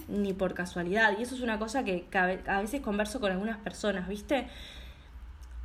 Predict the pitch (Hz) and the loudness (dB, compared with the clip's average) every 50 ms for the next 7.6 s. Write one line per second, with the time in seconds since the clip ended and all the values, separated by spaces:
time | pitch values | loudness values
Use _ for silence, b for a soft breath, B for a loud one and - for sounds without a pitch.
0 | - - - 208 208 196 180 185 190 - - - 262 302 269 262 233 226 208 190 | -2 0 4 6 6 6 4 2 -2 -6 -4 -2 0 0 2 2 2 2 2 2
1 | 185 185 180 180 175 175 - - 165 165 165 165 - 160 160 180 - - 196 196 | 2 2 0 0 -2 -4 -4 -4 -4 -4 -4 -4 -6 -6 -8 -8 -2 0 2 2
2 | 185 185 180 180 185 202 226 226 - - 254 254 - 196 170 170 - - 208 202 | 2 2 2 2 2 2 2 2 0 0 -2 0 0 -2 -2 -2 -2 -2 0 0
3 | 196 190 - 302 311 302 254 247 262 302 311 - - - - - - - - - | 0 0 2 4 4 4 4 4 4 2 0 -2 -6 -8 -10 -12 -14 -14 -6 -2
4 | 240 220 220 226 226 220 - 240 240 240 240 240 240 - 196 185 196 196 196 180 | -2 0 0 0 -2 -2 2 2 4 4 2 0 0 -2 -2 -2 -2 -2 -4 -4
5 | 180 - - 175 170 175 - - - 208 214 254 320 349 311 - 240 220 208 - | -4 -4 -4 -6 -6 -6 -6 -2 0 2 4 4 4 4 2 0 0 0 0 0
6 | 202 208 220 208 196 - - 240 233 214 208 202 - - 196 196 185 175 180 - | 0 0 0 0 0 0 0 0 0 0 -2 -4 -4 -4 -2 -2 -2 -4 -4 -4
7 | 202 190 190 180 180 180 180 175 160 - 180 | -4 -2 -2 -2 -2 -2 -2 -4 -4 -6 -10